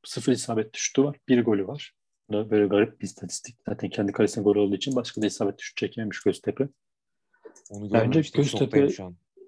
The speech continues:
Speaker 1: Evet abi, şaşırtı-, şaşırtıcı bir istatistik. Göztepe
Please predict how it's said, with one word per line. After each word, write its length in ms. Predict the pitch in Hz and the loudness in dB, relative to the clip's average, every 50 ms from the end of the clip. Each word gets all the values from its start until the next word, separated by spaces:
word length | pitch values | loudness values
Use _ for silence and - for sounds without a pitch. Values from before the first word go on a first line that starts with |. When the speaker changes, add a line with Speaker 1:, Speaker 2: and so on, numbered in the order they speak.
| _ _ - - - - _ - | _ _ -20 -20 -20 -20 _ -8
Speaker 1:
Evet 340 | 175 123 113 113 104 - - | -6 -4 -4 -6 -4 0 0
abi, 160 | 104 104 92 | 0 0 0
şaşırtı-, 500 | - - 107 - - - 101 - - 117 | -2 -4 -4 -4 -6 -6 -8 -8 -6 -2
şaşırtıcı 580 | - - 107 - - 120 98 - 113 110 113 110 | 0 0 0 0 -2 -2 0 0 0 0 0 -2
bir 60 | 110 | -2
istatistik. 640 | 101 - - - 101 95 - - - 127 123 - _ _ _ _ _ - - | -4 -4 -6 -6 -6 -6 -8 -4 -2 -2 -2 -2 _ _ _ _ _ -4 2
Göztepe 640 | - 120 120 120 - - 131 127 - 135 127 135 | 2 2 2 2 2 2 2 4 4 4 4 4